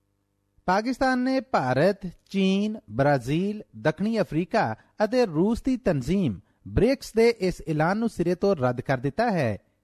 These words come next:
ਕਿ ਪਾਕਿਸਤਾਨ 'ਚ ਅੱਤਵਾਦੀ ਧੜਿਆਂ ਦੇ ਟਿਕਾਣੇ ਨੇ। ਪਾਕਿਸਤਾਨੀ ਫਾਰਨ ਆਫਿਸ ਦੇ ਤਰਜਮਾਨ ਨੇ ਸਰਕਾਰੀ ਬਿਆਨ ਅੰਦਰ ਆਖਿਆ ਆ ਕਿ ਅੱਤਵਾਦ ਦਾ ਗੜ ਅਫਗਾਨਿਸਤਾਨ ਏ, ਜਿੱਥੋਂ ਪਾਕਿਸਤਾਨ ਦੇ ਅੰਦਰ ਖੂਨ ਖਰਾਬੇ ਦੀਆਂ ਕਾਰਵਾਈਆਂ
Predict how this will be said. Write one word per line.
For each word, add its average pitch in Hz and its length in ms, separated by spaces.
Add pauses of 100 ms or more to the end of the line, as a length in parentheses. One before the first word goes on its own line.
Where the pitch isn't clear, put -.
ਕਿ 151 100
ਪਾਕਿਸਤਾਨ 127 600
'ਚ 214 240 (400)
ਅੱਤਵਾਦੀ 247 460
ਧੜਿਆਂ 151 400
ਦੇ 151 160
ਟਿਕਾਣੇ 165 500
ਨੇ। 107 280 (580)
ਪਾਕਿਸਤਾਨੀ 185 560
ਫਾਰਨ 160 340 (100)
ਆਫਿਸ 135 320
ਦੇ 196 140
ਤਰਜਮਾਨ 120 560
ਨੇ 180 260 (220)
ਸਰਕਾਰੀ 247 460
ਬਿਆਨ 226 340
ਅੰਦਰ 226 220 (160)
ਆਖਿਆ 196 440
ਆ 110 120 (360)
ਕਿ 226 100 (180)
ਅੱਤਵਾਦ 226 460
ਦਾ 214 120
ਗੜ 175 260 (140)
ਅਫਗਾਨਿਸਤਾਨ 151 800
ਏ, 104 220 (480)
ਜਿੱਥੋਂ 135 380 (300)
ਪਾਕਿਸਤਾਨ 247 580
ਦੇ 247 120 (100)
ਅੰਦਰ 185 240
ਖੂਨ 254 280
ਖਰਾਬੇ 190 340
ਦੀਆਂ 196 280
ਕਾਰਵਾਈਆਂ 156 580